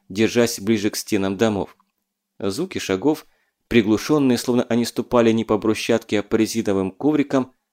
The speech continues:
казались громкими, разносящимися далеко окрест и слышными всем, в том числе и врагам. Или это так гулко стучит сердце, отдаваясь неспокойным токам крови в ушах?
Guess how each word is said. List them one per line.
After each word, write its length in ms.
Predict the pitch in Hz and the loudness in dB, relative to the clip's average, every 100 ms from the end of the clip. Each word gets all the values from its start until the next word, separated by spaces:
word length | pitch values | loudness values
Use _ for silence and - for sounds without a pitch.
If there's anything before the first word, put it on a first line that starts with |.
| _ - | _ -2
казались 560 | 226 202 151 110 - - | 0 0 -2 -2 -6 -14
громкими, 760 | 87 107 160 156 - 90 - _ _ _ - | -6 -2 0 -2 -6 -8 -10 _ _ _ -2
разносящимися 960 | 110 107 113 - 165 - 135 120 - - _ | -2 0 -4 0 -2 0 -2 0 -4 -6 _
далеко 560 | 101 123 127 - 143 - | 0 2 2 2 2 2
окрест 600 | - - 180 160 - - _ | -2 -2 -4 -4 -8 -20 _
и 100 | - | -8
слышными 600 | 123 - 185 - 147 151 | -8 -6 -6 -6 -6 -4
всем, 480 | 143 - - 120 98 | -6 -8 2 2 2
в 100 | - | -8
том 240 | - 147 113 | -2 0 0
числе 340 | 110 - 107 | -4 -2 -2
и 40 | |
врагам. 420 | 98 123 110 90 - _ _ _ _ _ _ _ _ _ _ _ _ | 0 -2 -2 -4 -6 _ _ _ _ _ _ _ _ _ _ _ _
Или 180 | 101 104 | -2 0
это 320 | - 107 107 | 0 -2 -2
так 300 | - 104 92 | 0 -2 0
гулко 320 | 120 113 110 | -2 0 -2
стучит 460 | - 107 - 107 - | -4 -8 -4 -6 -6
сердце, 540 | - 117 123 - - _ _ _ | 0 0 0 -8 -10 _ _ _
отдаваясь 640 | - 104 92 120 120 104 - | -4 -2 2 2 4 2 -2
неспокойным 640 | 110 - 113 - 110 101 | -6 -4 -2 0 2 0
токам 520 | - 123 - 104 98 | 0 0 0 -2 -4
крови 300 | - 127 98 | 2 4 6
в 140 | 95 104 | 4 0
ушах? 440 | 110 110 85 - | -2 -2 -4 -8